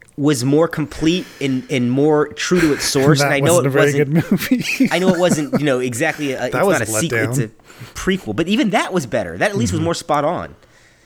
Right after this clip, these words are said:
Speaker 1: So that's,
Speaker 2: Mm.
Speaker 1: that's my, uh, my thing on
Speaker 2: Well,
Speaker 1: that.
Speaker 2: that's unfortunate.
Speaker 1: Let's move on to talk about F nine, better known as the Fast
Speaker 2: <laughs>
Speaker 1: Saga, Furious Nine, Vin
Speaker 2: F you
Speaker 1: Diesel's
Speaker 2: nine times.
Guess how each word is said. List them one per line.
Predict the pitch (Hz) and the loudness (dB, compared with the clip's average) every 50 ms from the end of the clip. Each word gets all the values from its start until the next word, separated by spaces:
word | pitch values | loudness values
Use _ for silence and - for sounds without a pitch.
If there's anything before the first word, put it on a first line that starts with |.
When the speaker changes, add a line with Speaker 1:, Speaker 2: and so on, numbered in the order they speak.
| _ _ _ _ _ _ _ _ _ - - - - | _ _ _ _ _ _ _ _ _ -20 -20 -20 -12
Speaker 1:
So | - - 113 104 107 | -6 -4 -2 -2 0
that's, | 120 139 113 | 0 0 0
Speaker 2:
Mm. | 110 | 0
Speaker 1:
that's | 147 151 - - | 0 -2 -2 -4
my, | 131 123 117 113 110 | -4 -2 0 0 0
uh, | 104 104 101 101 - - _ - - - | 0 0 -2 -4 -8 -18 _ -20 -20 -16
my | - 110 107 104 | -12 -10 -8 -8
thing | 101 - - 110 110 101 | -10 -10 -8 -8 -6 -4
on | 92 120 | -2 -2
Speaker 2:
Well, | 127 131 | -2 -2
Speaker 1:
that. | 98 80 - - - - | -4 -6 -8 -10 -6 -4
Speaker 2:
that's | 131 139 135 - | -4 -2 0 0
unfortunate. | 135 120 127 123 113 110 - - 113 107 117 131 - _ _ _ _ _ _ - - - - - - - - - - - | 0 0 0 -2 -2 -2 -2 -4 -6 -6 -8 -12 -14 _ _ _ _ _ _ -20 -20 -20 -20 -20 -20 -20 -20 -20 -10 -4
Speaker 1:
Let's | - 220 - - | -4 -2 0 2
move | 262 214 208 | 2 2 2
on | 202 | 0
to | 196 | 0
talk | - - 175 175 - | 0 0 -2 -2 -2
about | 147 151 135 127 - - | -2 -2 -2 -2 -4 -6
F | 156 175 175 - - | -6 -6 -6 -6 -6
nine, | 139 139 135 139 135 127 117 101 95 95 90 - - | -4 -2 -2 -2 -2 -2 -4 -4 -6 -8 -10 -10 -6
better | - 139 143 | -4 -2 0
known | 135 135 135 139 131 | 0 0 0 0 0
as | 120 107 | -2 -4
the | 95 110 | -6 -8
Fast | 95 - - - 139 147 156 135 - - | -10 -8 -4 -2 -2 -2 -2 -2 -4 -4
Speaker 2:
<laughs> | |
Speaker 1:
Saga, | - 139 135 139 139 131 139 135 127 | -4 -2 -2 -2 -2 0 0 0 0
Furious | - - - 139 147 156 156 151 143 143 131 - 131 | -2 -2 0 0 2 2 2 2 0 0 -2 -2 -4
Nine, | 127 131 131 135 131 131 131 131 127 127 123 - - - - - _ - | -2 0 0 0 0 0 0 -2 -4 -6 -8 -12 -20 -20 -20 -20 _ -8
Vin | 98 123 147 147 | -2 2 2 2
Speaker 2:
F | 139 110 | 2 4
you | 127 143 147 | 4 4 4
Speaker 1:
Diesel's | 147 139 | 4 4
Speaker 2:
nine | 139 135 135 139 | 2 2 0 0
times. | 135 - 143 135 127 123 113 107 107 107 - - | -2 -2 -2 0 0 -2 -2 -4 -4 -4 -6 -8